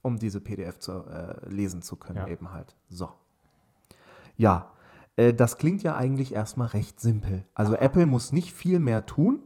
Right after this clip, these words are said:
Speaker 1: als, oder musste in diesem ganz konkreten Fall nicht viel mehr tun, als mir zwei E-Mails zu schicken,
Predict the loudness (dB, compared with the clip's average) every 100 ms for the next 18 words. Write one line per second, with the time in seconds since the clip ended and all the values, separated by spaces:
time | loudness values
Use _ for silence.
0 | _ _ _ _ -20 _ _ _ -2 0
1 | 0 -6 -14 -16 _ _ -2 0 2 0
2 | 2 0 0 -4 0 2 2 0 -4 -4
3 | -4 -6 -6 -4 -4 -4 -6 -8 -6 -4
4 | -2 -2 -4 -2 0 0 -2 -8 -6 -4
5 | -4 -6 _ _ _ -8 2 2 2 2
6 | 2 0 -2 -8 -2 -2 -2 -6